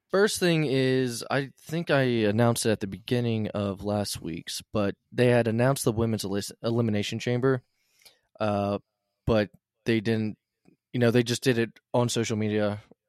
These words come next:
if I, if I remember correctly. That's why I said, uh, I don't think we've known the members yet, but this week on Raw, they told us the members, and it's Liv Morgan,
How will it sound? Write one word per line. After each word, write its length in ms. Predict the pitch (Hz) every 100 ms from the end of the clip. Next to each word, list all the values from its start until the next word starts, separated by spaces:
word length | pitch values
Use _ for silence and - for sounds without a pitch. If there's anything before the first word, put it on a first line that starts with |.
| _ -
if 160 | 113
I, 140 | 104 98 - _
if 120 | -
I 40 | 104
remember 300 | 101 101 98
correctly. 340 | 104 95 101
That's 180 | 101 -
why 80 | 98
I 40 |
said, 340 | 95 101 98 - - - - - _
uh, 140 | - 110
I 100 | 113
don't 160 | 156
think 140 | 165 143
we've 160 | 143
known 260 | 131 131 131
the 60 | 113
members 440 | 127 165 135 110
yet, 260 | 107 104 -
but 300 | 117 107 -
this 160 | 160 180
week 160 | 170
on 140 | 135 135
Raw, 220 | 151 135
they 120 | 107
told 240 | - 170 147
us 80 |
the 80 | -
members, 500 | 98 92 78 - - -
and 160 | 98
it's 340 | 98 - - - _ _ _ _ -
Liv 220 | 135 143
Morgan, 560 | 135 135 131 127 127